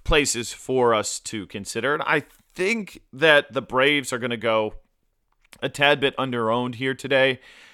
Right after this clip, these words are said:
and, uh, I really like them against Salvatore Romano, who I don't think is particularly good, and, uh, looks like we might have some wind blowing out. We obviously have hot, humid southern temperatures in Atlanta and a ballpark that yields a ton of runs. So,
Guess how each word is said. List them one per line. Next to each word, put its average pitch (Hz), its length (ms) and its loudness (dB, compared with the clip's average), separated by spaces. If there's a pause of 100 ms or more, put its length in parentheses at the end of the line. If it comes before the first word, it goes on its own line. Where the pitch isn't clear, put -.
(180)
and, 139 480 0
uh, 127 260 4
I 143 140 2
really 143 480 2
like 123 300 2
them 117 180 0
against 110 300 -6
Salvatore 110 760 0
Romano, 104 680 -2
who 101 140 -4
I 101 100 0
don't 110 380 -4
think 110 280 -6
is 98 260 -10 (180)
particularly 101 640 -8
good, 107 400 -2 (320)
and, 110 480 -4
uh, 104 260 0
looks 127 220 -8
like 127 160 -2
we 113 80 -6
might 117 320 2
have 127 180 2
some 120 180 -6
wind 120 300 -6
blowing 113 300 -2
out. 110 180 -2
We 104 140 -10
obviously 123 500 -2
have 107 220 -2
hot, 123 320 4
humid 123 340 -6
southern 117 380 -2
temperatures 110 580 -6
in 104 280 -10
Atlanta 110 600 -2 (340)
and - 140 -4
a 131 40 -4
ballpark 127 500 2
that 110 100 -6
yields 104 300 -4
a 95 60 -12
ton - 280 -4
of 101 160 -6
runs. 98 380 -4
So, 117 320 4